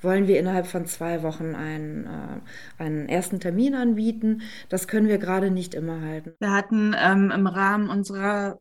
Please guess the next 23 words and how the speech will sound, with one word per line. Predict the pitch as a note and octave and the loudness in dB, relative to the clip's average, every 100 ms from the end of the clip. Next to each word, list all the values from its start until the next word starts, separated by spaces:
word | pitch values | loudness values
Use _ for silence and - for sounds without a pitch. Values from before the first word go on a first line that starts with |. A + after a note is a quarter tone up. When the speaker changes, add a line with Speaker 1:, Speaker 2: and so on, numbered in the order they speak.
| - | -6
Speaker 2:
Recherche | G3+ F#3 - A3 A3+ A3+ - G#3+ G#3+ G#3+ G#3+ | -4 -2 -2 2 2 2 -2 -2 0 -2 -6
für | - G3 G3 | -4 -2 0
den | F#3+ F#3 F#3 F#3 F#3 | 0 0 0 0 -2
Artikel | F#3+ F#3 - - G#3 | -4 -6 -6 -4 -2
in | F3+ | 2
den | F3 | 2
Blättern | F3 F3 F#3+ G#3 F#3+ | 2 2 0 -2 0
mal | F#3 | 0
geschaut, | F#3+ F3+ - G3 G3+ G#3 - - - - | -2 -4 -2 2 2 -2 -8 -18 -20 -4
wie | G3+ A3 | 0 2
es | G#3+ - - | 0 -6 -2
an | F#3 F3 | 0 2
unserer | G#3 G#3 - | 2 2 2
Uni, | G#3 G3+ | 4 4
an | G3 | 4
der | F#3 F3+ | 2 2
Humboldt-Universität | G#3 G#3 G3 G3 G3 F#3+ F#3 F#3 F3+ - G3 | 4 4 2 0 -2 -2 -2 -4 -6 -4 -4
in | - F3+ | 0 0
Berlin | F3 F3 G3 A3+ A#3 A#3 A#3 - - - | 2 6 8 8 8 4 -2 -18 -20 -10
wäre, | D#3+ G#3 A3+ G#3+ G#3 G#3 G#3 | 2 4 4 4 2 4 4
wenn | F#3 G3 F#3 | 4 4 4
wir | |
jetzt | F#3+ F#3 G3 - - | 2 2 0 -6 -16